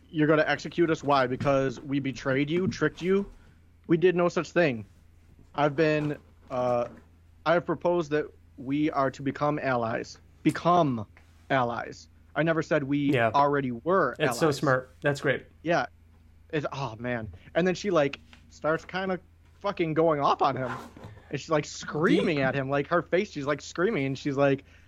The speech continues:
Speaker 1: "I'm hoping now you see that you might not be as superior as you originally conceived. If you're smart, if you're smart, that you will make,"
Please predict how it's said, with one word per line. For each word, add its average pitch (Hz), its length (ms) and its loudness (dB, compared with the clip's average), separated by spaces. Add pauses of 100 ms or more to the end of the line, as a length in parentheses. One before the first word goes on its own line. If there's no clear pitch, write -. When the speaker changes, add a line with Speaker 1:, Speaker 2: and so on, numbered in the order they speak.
(140)
Speaker 1:
"I'm 156 140 2
hoping 202 280 4
now 165 140 2
you 170 180 -2
see 156 480 2 (240)
that 143 100 0
you 151 200 -2
might 151 260 0
not 143 220 2
be 139 300 2 (840)
as 147 160 0
superior 156 800 2
as 139 240 -2
you 143 80 4
originally 127 420 -2
conceived. - 560 -4 (580)
If 147 180 0
you're 156 500 4
smart, 156 600 0 (1300)
if 139 160 -6
you're 190 180 0
smart, 160 440 -2
that 151 100 -8
you 147 180 -4
will 151 200 2
make," 139 340 -2